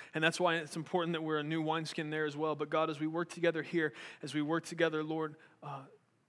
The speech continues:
trying to figure out systems and, and procedures and the, the ways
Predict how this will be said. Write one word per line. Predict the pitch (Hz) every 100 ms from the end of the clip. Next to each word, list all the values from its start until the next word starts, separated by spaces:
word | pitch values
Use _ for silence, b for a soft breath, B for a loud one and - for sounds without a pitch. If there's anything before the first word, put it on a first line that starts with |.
| _ _ _ _ _ _ -
trying | - 165
to | 156
figure | - - 175 175
out | 160
systems | - - 180 - 170 156
and, | 156 135 - _
and | 151
procedures | 151 160 - 175 151 165 151
and | 156
the, | 151 - B B
the | 165
ways | 147 175 175 160 -